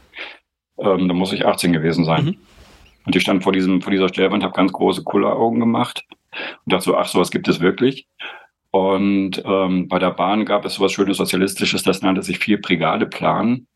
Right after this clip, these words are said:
Speaker 1: Also es gab einen Dienstplan, der war rollend immer wieder in gleicher Abfolge.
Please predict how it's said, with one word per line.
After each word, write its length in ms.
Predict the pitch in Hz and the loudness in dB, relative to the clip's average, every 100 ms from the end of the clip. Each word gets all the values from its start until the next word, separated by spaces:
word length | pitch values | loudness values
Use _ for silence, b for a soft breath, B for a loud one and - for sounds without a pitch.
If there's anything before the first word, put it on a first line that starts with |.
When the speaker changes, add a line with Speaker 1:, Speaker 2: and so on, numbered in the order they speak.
| _ | _
Speaker 1:
Also 200 | - 87 | -2 0
es 80 | 78 | 0
gab 160 | - - | 0 0
einen 120 | 90 | 0
Dienstplan, 500 | 95 104 104 101 92 | 0 0 0 0 0
der 280 | 92 87 80 | 0 0 0
war 200 | 90 87 | 0 0
rollend 640 | 82 - 92 98 104 107 | -4 -4 0 2 0 -2
immer 200 | 98 98 | 0 0
wieder 260 | 90 90 90 - | 2 0 -2 -4
in 200 | 107 92 | 0 0
gleicher 340 | 92 95 - - | 2 0 0 -2
Abfolge. 480 | - - 110 127 | -2 0 0 0